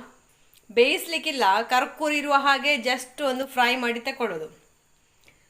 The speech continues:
ಮತ್ತೆ ಇಲ್ಲಿ ನೋರಿದ್ದು ಒಂದು ಸೂಪ್ ಆಗ್ತಾ ಉಂಟು, ಇದಕ್ಕೆ ನಾವು,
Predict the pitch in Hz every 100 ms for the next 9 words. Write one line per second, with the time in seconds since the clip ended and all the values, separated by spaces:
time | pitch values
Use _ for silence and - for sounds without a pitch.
0 | _ 247 247 294 285 262 254 247 247 269
1 | 294 294 220 277 247 254 269 262 240 -
2 | 302 302 247 - 233 294 214 170 196 226
3 | 226 285 233 220 220 262 214 202